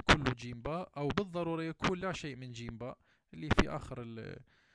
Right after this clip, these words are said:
الكلام الشيخ الرئيس. يقول: "هذا كلام موضع نظر، فإن الواجب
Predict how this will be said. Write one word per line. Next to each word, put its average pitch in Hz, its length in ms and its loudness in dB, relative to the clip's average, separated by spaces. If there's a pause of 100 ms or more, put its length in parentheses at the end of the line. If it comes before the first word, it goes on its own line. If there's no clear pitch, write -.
(280)
الكلام 127 400 -4
الشيخ - 300 -6
الرئيس. 117 400 -6 (320)
يقول: - 240 4
"هذا 190 200 4
كلام 208 300 4
موضع 147 300 4
نظر، 123 420 2 (840)
فإن 139 300 8
الواجب 135 480 8